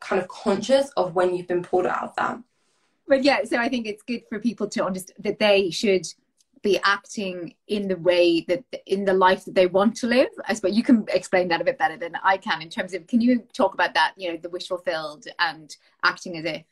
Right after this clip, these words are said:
Speaker 1: Yeah, I say act and be as her. So, um, act as if sometimes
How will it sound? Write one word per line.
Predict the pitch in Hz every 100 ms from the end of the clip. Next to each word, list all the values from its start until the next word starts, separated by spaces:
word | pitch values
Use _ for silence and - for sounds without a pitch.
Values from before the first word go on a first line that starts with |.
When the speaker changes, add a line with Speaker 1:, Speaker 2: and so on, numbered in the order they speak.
| _
Speaker 1:
Yeah, | 269 311 285 196 -
I | 247 269
say | 320
act | 294 277 262
and | 247 226
be | 214
as | 190 180
her. | - - - 240
So, | 226 208 196 -
um, | 196 196 180 180 165 _ -
act | 208 240
as | 294 277
if | 247 233
sometimes | - 233 240 208 214 196